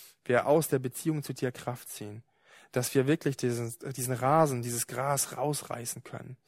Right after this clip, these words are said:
dass wir das Alte wirklich lassen können und dass du uns hilfst, es mit neuen, mit guten Verhaltensweisen,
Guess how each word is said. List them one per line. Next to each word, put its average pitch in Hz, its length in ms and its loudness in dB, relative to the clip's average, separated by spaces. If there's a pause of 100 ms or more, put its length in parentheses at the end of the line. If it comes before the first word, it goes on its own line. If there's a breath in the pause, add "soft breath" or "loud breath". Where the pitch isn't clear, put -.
(260 loud breath)
dass - 140 0
wir 143 60 2
das 131 160 0
Alte 156 400 0
wirklich 139 380 -2
lassen 123 360 -4
können 113 340 -12 (280 loud breath)
und 135 140 0
dass 135 160 2
du 175 160 0
uns 165 180 -2
hilfst, 156 280 2
es - 120 -6
mit 123 180 -2
neuen, 139 400 2
mit 127 140 -4
guten 156 320 -6
Verhaltensweisen, 123 1000 0